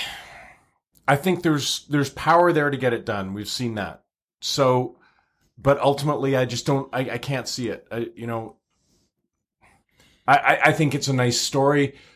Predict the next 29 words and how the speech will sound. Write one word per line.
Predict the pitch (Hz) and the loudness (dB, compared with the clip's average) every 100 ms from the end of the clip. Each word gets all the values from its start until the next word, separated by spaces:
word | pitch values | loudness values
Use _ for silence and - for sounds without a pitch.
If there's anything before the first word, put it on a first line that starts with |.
| _ | _
but | 120 120 - | 2 2 2
I | 120 | -2
think | 131 139 139 | -2 -4 -2
it's, | 139 - - - | -2 -2 -4 -12
I | 107 | -8
think | 131 127 | -6 -4
it's | 135 | -4
gonna | - 131 | -2 -2
be | 123 120 | 0 0
a | |
first | 117 120 113 | 0 -4 -2
rounder | 120 113 113 107 | -2 0 0 -2
one | 107 | 0
way | 107 | 0
or | 104 | 0
the | 101 | 0
other. | 110 95 - _ _ _ _ _ _ _ _ _ _ _ | 0 -2 -4 _ _ _ _ _ _ _ _ _ _ _
I | 107 | -6
do. | 110 123 107 | 2 4 4
I, | 104 | 4
that's | 117 113 - | 2 0 -6
the | 110 | 0
way | 113 107 | 2 4
I | 107 | 2
look | 104 104 | 0 -2
at | 98 98 | -4 -2
it. | |
I, | 101 98 | -2 -2
I, | 110 | -2